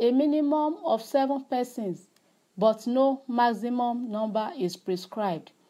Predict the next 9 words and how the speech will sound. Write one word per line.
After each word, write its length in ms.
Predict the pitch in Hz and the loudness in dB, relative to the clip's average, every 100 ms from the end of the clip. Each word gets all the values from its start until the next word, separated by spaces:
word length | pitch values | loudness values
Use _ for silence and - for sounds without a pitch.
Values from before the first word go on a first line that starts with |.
| _ _ _ _ | _ _ _ _
allows 720 | 220 254 311 349 359 359 - _ - | 2 4 4 2 0 -2 -6 _ -2
its 240 | 226 226 | -2 -2
share 380 | - 302 302 302 | 0 4 4 2
to 200 | 302 233 | -4 -6
be 120 | 220 | -4
transferred, 840 | 233 247 240 226 - - 254 202 170 - _ _ _ _ 196 | -4 0 0 0 -6 0 2 2 -4 -14 _ _ _ _ -2
and 280 | 214 226 | 0 0
the 100 | 220 | 0
name 460 | 240 262 320 330 359 | 2 4 6 4 2